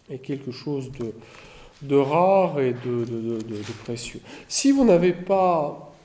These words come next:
vu, ça peut être une occasion de, de revoir, parmi les innombrables exemples,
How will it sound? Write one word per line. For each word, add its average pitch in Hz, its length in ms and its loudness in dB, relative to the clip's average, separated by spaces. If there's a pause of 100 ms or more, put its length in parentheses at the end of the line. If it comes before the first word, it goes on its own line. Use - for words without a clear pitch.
(200)
vu, 160 760 -6 (880)
ça 147 160 -4
peut 131 140 -2
être 127 140 -4
une 135 180 4
occasion 135 640 2
de, 120 160 -4
de 120 120 -2
revoir, 143 920 2 (920)
parmi 117 220 -8
les 113 160 -6
innombrables 120 540 -2
exemples, 175 380 -4